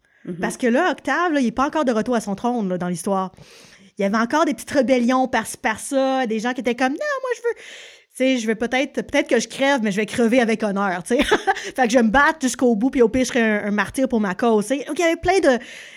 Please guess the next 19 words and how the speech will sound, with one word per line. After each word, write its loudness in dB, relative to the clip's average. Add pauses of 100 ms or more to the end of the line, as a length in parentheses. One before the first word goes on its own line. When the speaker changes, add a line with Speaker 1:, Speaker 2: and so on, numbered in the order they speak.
Speaker 2:
c'était -6
pas 0
tout -4
à 0
fait 0
paisible 2
encore, -2
là. 0 (180)
Donc, -2
les 2
gens 4
criaient, « 2
Evangelium, 4
Evangelium. » 2 (260)
C'était -4
pas -2
encore -4
la -2
paix. -4